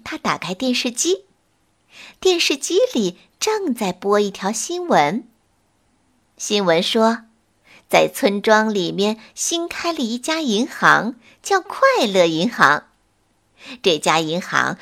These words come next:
不是存钱用的，而是专门存放快乐的。只要谁有快乐，都可以到这家银行里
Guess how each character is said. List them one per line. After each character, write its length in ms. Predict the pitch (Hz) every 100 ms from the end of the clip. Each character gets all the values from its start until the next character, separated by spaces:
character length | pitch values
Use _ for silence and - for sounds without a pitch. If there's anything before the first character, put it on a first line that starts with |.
| - -
不 100 | 196
是 160 | 220
存 320 | - - 180
钱 520 | 240 - 156 131 208 330
用 200 | 294 175
的， 220 | - - _ _ - - -
而 120 | 240 269
是 140 | -
专 260 | - 339 339
门 300 | 262 269 - -
存 220 | 247 247
放 240 | 339 330
快 380 | - 453 370 277
乐 180 | 240 220
的。 280 | 214 170 - _ _ _ _ _ _ _ _ _ - -
只 140 | - 175
要 180 | 170
谁 180 | 214 165
有 180 | 180 -
快 380 | - - 330 208
乐， 320 | 180 - - _ _ -
都 100 | 381 508 539
可 160 | -
以 160 | 240 208
到 220 | 202 208
这 160 | 208 208
家 180 | 208 202
银 240 | 196 208
行 380 | - 185 190 214
里 300 | 190 -